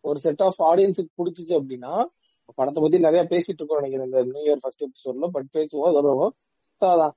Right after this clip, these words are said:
So ஒ-, ஒரு set of ஆடியன்ஸுக்கு உங்க படம் பிடிக்குது அப்படின்னா, அவங்க, அவங்களுக்கு சூப்பரா பிடிச்ச அவங்க அதை வந்து செம்மையா அதுக்கு ரெஸ்பான்ஸ் பண்ணாங்கன்னா, அதை பார்த்து மத்தவங்க பார்க்க வருவாங்க.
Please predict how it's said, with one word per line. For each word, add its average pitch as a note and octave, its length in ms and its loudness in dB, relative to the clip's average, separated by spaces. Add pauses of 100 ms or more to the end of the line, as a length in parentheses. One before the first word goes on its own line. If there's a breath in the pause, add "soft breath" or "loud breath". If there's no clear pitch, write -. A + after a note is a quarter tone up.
(320)
So F3+ 260 4
ஒ-, F3 280 4
ஒரு F#3 180 4
set F#3+ 160 2
of G#3 240 4
ஆடியன்ஸுக்கு F#3+ 300 2
உங்க D#3+ 200 4
படம் E3 240 2 (100)
பிடிக்குது E3 300 2
அப்படின்னா, C#3+ 440 -2 (560)
அவங்க, A3 880 2
அவங்களுக்கு G3 520 0 (100)
சூப்பரா C4 420 -2
பிடிச்ச G#3 380 -4
அவங்க E3 580 4
அதை E3 160 4
வந்து F#3 220 0
செம்மையா F#3+ 480 0
அதுக்கு D#3+ 220 2
ரெஸ்பான்ஸ் E3+ 420 0
பண்ணாங்கன்னா, D3+ 540 -4 (420)
அதை D#3+ 520 -2
பார்த்து G#3+ 460 2
மத்தவங்க D#3+ 380 0
பார்க்க C3+ 280 0
வருவாங்க. B2 220 0